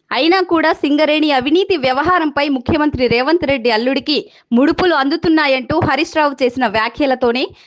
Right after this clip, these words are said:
కాంగ్రెస్ ప్రభుత్వం కక్షపూరితంగా వ్యవహరిస్తూ హరీష్ రావును విచారణకు పిలుస్తోందని ఆరోపించారు. ముఖ్యమంత్రి రేవంత్ రెడ్డి తన హోదాకు తగ్గ విధంగా మాట్లాడడం లేదంటూ కవిత తీవ్రంగా ఎద్దేవా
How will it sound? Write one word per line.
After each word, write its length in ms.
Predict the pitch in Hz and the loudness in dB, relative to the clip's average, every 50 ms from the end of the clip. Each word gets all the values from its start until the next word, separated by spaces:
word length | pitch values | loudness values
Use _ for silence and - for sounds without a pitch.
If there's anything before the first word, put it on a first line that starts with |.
| _ _ - | _ _ -2
కాంగ్రెస్ 460 | 330 330 359 370 370 370 370 - - | 0 2 2 2 2 0 -2 -2 -2
ప్రభుత్వం 460 | 277 269 254 311 294 - 302 285 285 | -2 0 0 -2 -2 -2 -2 -2 0
కక్షపూరితంగా 840 | 285 277 262 - - - 403 403 339 311 254 - 294 269 262 254 254 | -2 -2 -4 -4 -2 -2 -2 0 0 0 0 0 0 -2 0 0 -2
వ్యవహరిస్తూ 680 | 247 208 226 233 240 294 294 285 - - - 320 381 - 349 | -2 0 0 0 0 0 -2 -4 -4 -4 -4 -4 -2 0 0
హరీష్ 280 | 262 277 320 - - | -2 -2 -2 -2 -2
రావును 260 | 320 294 285 285 269 | -2 0 0 0 -2
విచారణకు 520 | 233 220 226 - 294 285 285 294 277 254 240 | -4 -6 -4 -2 -2 0 0 -2 -4 -4 -4
పిలుస్తోందని 600 | 233 240 254 285 - - 294 277 262 240 233 220 | -4 -2 -2 -2 -2 0 0 0 0 0 0 0
ఆరోపించారు. 680 | 208 208 214 214 208 208 202 196 185 233 240 233 196 - - _ _ _ _ _ _ _ _ _ _ _ _ _ - | 0 0 0 -2 -4 -4 -8 -6 -2 -2 0 0 -2 -4 -10 _ _ _ _ _ _ _ _ _ _ _ _ _ 0
ముఖ్యమంత్రి 560 | 240 247 240 - 330 320 311 320 320 330 311 | 0 0 2 0 2 2 2 2 2 0 -2
రేవంత్ 380 | 277 277 285 302 320 370 427 403 | 0 0 0 0 0 0 0 0
రెడ్డి 260 | 339 339 269 254 339 | -2 -2 -2 -2 -4
తన 220 | 359 - 311 302 | -2 -2 0 0
హోదాకు 440 | 294 294 269 320 320 320 349 349 349 | 0 0 2 0 0 0 0 -2 -2
తగ్గ 300 | 339 294 311 302 269 320 | -2 -4 -4 -2 -2 -4
విధంగా 340 | 311 302 277 320 320 320 330 | -4 -2 0 0 0 2 0
మాట్లాడడం 680 | 311 269 262 262 311 302 - 339 339 339 330 320 320 320 | 0 0 0 0 0 0 0 0 0 2 0 2 2 2
లేదంటూ 520 | 311 311 302 - 311 311 311 - 349 440 622 - _ - | 2 0 0 0 -2 -2 -2 -2 -2 -2 -2 -4 _ -4
కవిత 160 | 277 277 330 330 359 | -2 -2 -2 -2 -2
తీవ్రంగా 560 | 302 302 - 285 294 269 294 311 302 294 294 | -4 -2 -2 -2 0 0 0 0 0 2 2
ఎద్దేవా 420 | 269 254 240 208 214 262 262 247 | 2 0 0 0 0 -2 0 0